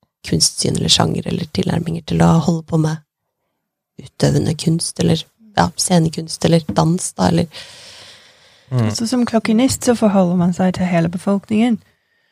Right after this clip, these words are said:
Speaker 3: og ikke én gruppe eller én sjanger, og da kan man ikke se ned på den og den sjangeren.
Speaker 2: Mm.
Speaker 3: Fordi det er et demokratisk instrument. Det er i
Speaker 2: Mm.
Speaker 3: offentlig rom. Så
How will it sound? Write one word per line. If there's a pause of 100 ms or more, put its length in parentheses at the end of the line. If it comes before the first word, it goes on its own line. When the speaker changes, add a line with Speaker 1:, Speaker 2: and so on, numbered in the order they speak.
(480)
Speaker 3:
og
ikke
én
gruppe
eller
én
sjanger, (600)
og
da
kan
man
ikke
se
ned
på (720)
den
og
den
sjangeren. (260)
Speaker 2:
Mm. (640)
Speaker 3:
Fordi (340)
det
er
et
demokratisk
instrument. (160)
Det
er
i
Speaker 2:
Mm.
Speaker 3:
offentlig
rom. (1000)
Så